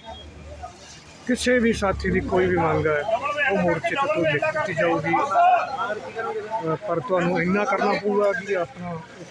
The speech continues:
ਚਾਰਟ ਲੈ ਕੇ ਆਉਣਾ ਪਊਗਾ। ਕਲਰ ਵੀ ਚਲੋ ਆਪਾਂ ਇੱਥੇ ਕਰ ਲਾਂਗੇ ਇੰਤਜ਼ਾਮ, ਕਿਉਂਕਿ ਪਿੰਡਾਂ ਦੇ ਵਿੱਚ, ਸ਼ਹਿਰਾਂ ਦੇ ਵਿੱਚ, ਸੜਕਾਂ ਦੇ ਉੱਪਰ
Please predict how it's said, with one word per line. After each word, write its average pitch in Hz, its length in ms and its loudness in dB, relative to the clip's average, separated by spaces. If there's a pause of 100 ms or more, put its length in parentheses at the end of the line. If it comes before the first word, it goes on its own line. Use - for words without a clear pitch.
(100)
ਚਾਰਟ 156 300 -2
ਲੈ 160 80 -4
ਕੇ 160 160 -4
ਆਉਣਾ 170 140 0
ਪਊਗਾ। 175 440 2 (1600)
ਕਲਰ 214 260 4
ਵੀ 226 140 4
ਚਲੋ 202 260 4
ਆਪਾਂ 185 260 2
ਇੱਥੇ 180 280 -2
ਕਰ 170 140 2
ਲਾਂਗੇ 170 300 2
ਇੰਤਜ਼ਾਮ, 170 520 0 (1040)
ਕਿਉਂਕਿ 190 480 2 (1600)
ਪਿੰਡਾਂ 190 320 2
ਦੇ 185 80 4
ਵਿੱਚ, 180 200 -2
ਸ਼ਹਿਰਾਂ 175 360 2
ਦੇ 190 100 4
ਵਿੱਚ, 180 220 0
ਸੜਕਾਂ 165 380 -6
ਦੇ 175 120 0
ਉੱਪਰ 170 380 -2